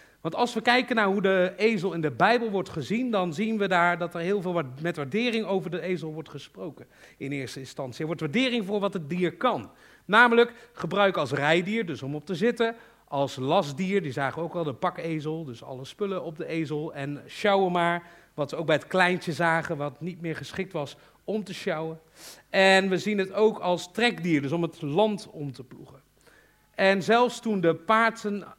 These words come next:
entree maakten, werd nog steeds gebruik gemaakt van de ezel voor dit soort taken. En ook werd de ezel gebruikt, eh, voor militaire doeleinden. Dus de ezel had echt wel een grote rol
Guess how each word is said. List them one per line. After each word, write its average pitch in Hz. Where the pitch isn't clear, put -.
entree 190
maakten, 185
werd 202
nog 208
steeds 254
gebruik 233
gemaakt 220
van 202
de 185
ezel 202
voor 147
dit 147
soort 135
taken. 143
En 185
ook 226
werd 214
de 220
ezel 202
gebruikt, 196
eh, 185
voor 185
militaire 196
doeleinden. 156
Dus -
de -
ezel 233
had 220
echt 233
wel 214
een 202
grote 220
rol 208